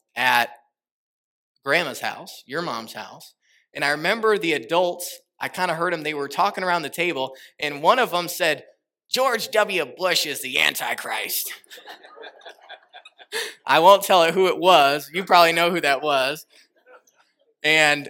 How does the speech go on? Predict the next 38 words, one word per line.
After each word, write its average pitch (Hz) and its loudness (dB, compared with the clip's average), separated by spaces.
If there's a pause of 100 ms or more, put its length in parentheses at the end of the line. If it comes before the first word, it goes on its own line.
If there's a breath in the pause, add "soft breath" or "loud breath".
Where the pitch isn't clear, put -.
(160)
I 147 0
mean, 147 -4 (140)
I 139 0
just, 143 -10 (120)
you 143 -10
know, 117 -8 (140)
gotta, 123 0
I 135 4
didn't 151 -2
know 135 -2
a 131 -6
lot 127 2
back 123 0
then. 131 -2
And, 113 -10 (280)
you 151 -8
know, 143 -2
from 143 -10
time 175 2
to 147 -2
time, 156 0
we've 139 -8
heard, 147 -4 (480 soft breath)
you 147 -6
know, 139 -2
different, 160 -8
different 151 -4
things 170 -6
about 135 -2
who, 160 -6
you 151 -10
know, 147 -8
is 151 -6
speculated 151 -4
to 151 -10
be 151 -8
the 160 -6
Antichrist. 165 -6